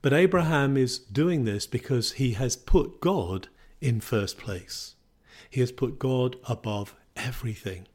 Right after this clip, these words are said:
It's interesting also that the word here, nishtachave, the word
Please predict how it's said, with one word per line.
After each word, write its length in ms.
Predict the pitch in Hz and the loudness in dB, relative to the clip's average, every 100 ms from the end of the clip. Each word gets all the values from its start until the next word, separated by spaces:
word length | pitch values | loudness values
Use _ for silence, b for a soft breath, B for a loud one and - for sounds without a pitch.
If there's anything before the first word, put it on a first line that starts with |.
| - - - _ _ _ - _ _ _ B B B B B B _ _ - | -20 -20 -20 _ _ _ -20 _ _ _ B B B B B B _ _ -2
It's 140 | 151 | 6
interesting 400 | 226 233 - 180 | 6 6 6 6
also 420 | 147 156 - 117 | 6 4 4 4
that 200 | 107 120 | 2 2
the 80 | 131 | 0
word 400 | 120 156 170 160 | 4 4 4 2
here, 240 | 131 110 | 2 2
nishtachave, 760 | 104 123 - 143 - 123 101 98 | 4 2 0 0 0 0 0 -2
the 100 | 101 | -2
word 400 | 110 135 147 139 | 2 6 6 4